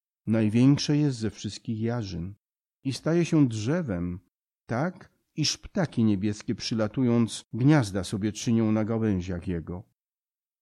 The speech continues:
Kościół odniósł pozorny sukces, a historia jego niesławnego panowania spisana została krwią. Wiele historyków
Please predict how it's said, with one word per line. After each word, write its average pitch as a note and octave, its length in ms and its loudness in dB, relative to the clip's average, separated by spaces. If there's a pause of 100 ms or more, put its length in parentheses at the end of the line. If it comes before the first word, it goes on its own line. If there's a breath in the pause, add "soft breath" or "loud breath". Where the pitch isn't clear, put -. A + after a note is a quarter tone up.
(520)
Kościół C#3+ 640 -4 (380)
odniósł C#3 760 4 (120)
pozorny C3 560 2
sukces, - 720 -6 (360)
a A#2 80 -8
historia F3 500 0
jego C#3 460 0
niesławnego C#3 760 6
panowania A#2 760 0 (180)
spisana C#3 580 0
została A2 520 -2
krwią. F#2+ 640 -8 (800)
Wiele D3 380 0
historyków B2+ 920 -6